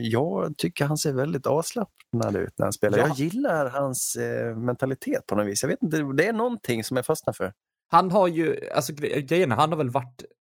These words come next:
Speaker 2: lite snackis tidigare. Han skulle kunna, var det för hans, eh, något tidigare år som han var ändå en av
Speaker 1: Förra året
Speaker 2: toppprospekten?
Speaker 1: var, stack han ut väldigt, eh, mycket.
Speaker 2: Men tappade han inte nu i lite i slutet? Om jag förstår det rätt.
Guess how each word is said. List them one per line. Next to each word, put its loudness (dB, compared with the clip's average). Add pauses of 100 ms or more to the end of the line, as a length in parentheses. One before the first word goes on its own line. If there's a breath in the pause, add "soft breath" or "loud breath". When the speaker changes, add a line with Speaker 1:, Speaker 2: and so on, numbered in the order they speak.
(120)
Speaker 2:
lite 0
snackis -2
tidigare. 2
Han 2
skulle -2
kunna, 2 (280)
var 2
det 2
för 0
hans, 0
eh, 2 (1120)
något -8
tidigare 2
år 4
som -6
han 0
var 6
ändå 2
en 2
av 4
Speaker 1:
Förra -2
året -10
Speaker 2:
toppprospekten? 4
Speaker 1:
var, 0
stack -4
han 0
ut -4
väldigt, -2
eh, -6
mycket. -8
Speaker 2:
Men 0
tappade 4
han 6
inte 0
nu 2
i 4
lite -2
i -4
slutet? -4 (320)
Om -4
jag 0
förstår 2
det 2
rätt. -4